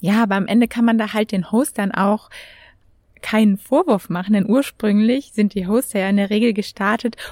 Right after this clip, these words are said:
um den Podcastern einfach Einblicke zu ihrem eigenen Podcast zu geben und nicht, äh, werbetreibende Messmöglichkeiten zu bieten.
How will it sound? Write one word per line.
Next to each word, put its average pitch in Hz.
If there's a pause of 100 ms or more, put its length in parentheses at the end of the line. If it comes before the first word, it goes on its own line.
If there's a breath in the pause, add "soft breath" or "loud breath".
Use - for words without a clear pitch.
(100)
um 226
den 208
Podcastern -
einfach 202
Einblicke 233
zu -
ihrem 190
eigenen 208
Podcast -
zu 190
geben 190 (320 loud breath)
und 214
nicht, 226
äh, 214
werbetreibende 220
Messmöglichkeiten 190
zu -
bieten. 151